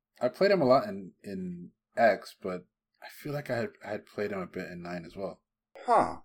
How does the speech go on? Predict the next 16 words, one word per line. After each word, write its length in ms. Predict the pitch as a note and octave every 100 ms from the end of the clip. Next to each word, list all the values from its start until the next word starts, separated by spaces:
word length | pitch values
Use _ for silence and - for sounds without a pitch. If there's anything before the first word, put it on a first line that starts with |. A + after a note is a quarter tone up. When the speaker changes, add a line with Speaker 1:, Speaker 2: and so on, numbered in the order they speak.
| _ _ _ - - - _ _ _ _
Speaker 2:
You 120 | -
still 220 | - G3
have 200 | F3+ F#3
nine, 220 | A#2+ F#2+ F2+
right? 260 | G2+ C#3+ - _ _ _ -
Speaker 1:
Huh. 60 |
Speaker 2:
On 100 | A2
P 120 | - B2
C? 260 | - D#3+ - _ _ _ - - _ _ _ _ _ _
Speaker 1:
Yeah. 180 | F#2 F2+
Speaker 2:
Yeah. 260 | G2+ - E2 - _ -
I 60 | E2+
guess 260 | G#2+ G#2+
you'll 120 | A2
have 120 | A2+ -
to, 260 | A2+ G#2+